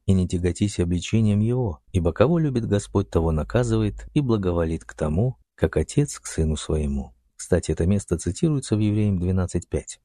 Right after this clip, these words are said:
стих одиннадцать, где говорится о наказании. Здесь речь идёт о дисциплине. Отец, который действительно любит своего сына, говорит, что любит своего ребёнка. Он будет наказывать его. Каждого сына, которого вы любите,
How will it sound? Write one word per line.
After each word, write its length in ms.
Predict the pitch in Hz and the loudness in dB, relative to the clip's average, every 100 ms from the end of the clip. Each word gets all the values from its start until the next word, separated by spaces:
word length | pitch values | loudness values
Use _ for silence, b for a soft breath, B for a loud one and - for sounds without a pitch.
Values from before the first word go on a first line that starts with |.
| _ | _
стих 280 | - 92 - | -4 -2 0
одиннадцать, 480 | 110 156 120 - 98 | 0 0 0 -4 -2
где 280 | 98 95 | 0 0
говорится 480 | 90 90 95 95 - | 2 2 2 0 0
о 40 | 95 | 0
наказании. 640 | 95 113 107 78 73 73 _ - | 2 0 0 -2 -4 -8 _ -6
Здесь 380 | 90 98 156 - | -2 0 -2 0
речь 200 | 143 135 | -2 0
идёт 240 | 117 120 | -2 0
о 40 | 113 | 0
дисциплине. 760 | 110 - - - 131 78 73 _ _ - | -2 -6 -8 -2 0 0 -6 _ _ -2
Отец, 340 | 90 95 92 | 0 0 -2
который 340 | - 87 92 | 0 0 2
действительно 540 | 87 95 - 170 120 110 | 0 -2 -2 0 2 2
любит 240 | 104 92 | 0 -2
своего 340 | - 90 85 82 | -2 -2 0 -2
сына, 300 | - 127 90 | -2 -2 0
говорит, 380 | 85 82 107 | 0 0 -2
что 200 | - - | -4 -2
любит 260 | 90 98 90 | 0 0 -2
своего 360 | - 90 90 92 | -2 -2 0 0
ребёнка. 540 | 98 127 92 - 71 - | 0 -2 -2 -6 -12 -2
Он 240 | 107 110 | 0 2
будет 320 | 123 117 82 - | 0 -2 -2 0
наказывать 580 | 98 117 110 78 71 - | 0 2 0 0 -6 -4
его. 300 | 73 67 - _ | -4 -6 -12 _
Каждого 420 | - 87 80 80 | -2 0 0 -2
сына, 300 | 78 - 135 | -2 -2 -2
которого 460 | 95 - 90 85 80 | 0 -2 -2 -2 -2
вы 180 | 78 80 | -2 -2
любите, 520 | 120 147 78 - - | -2 -2 -4 -6 -8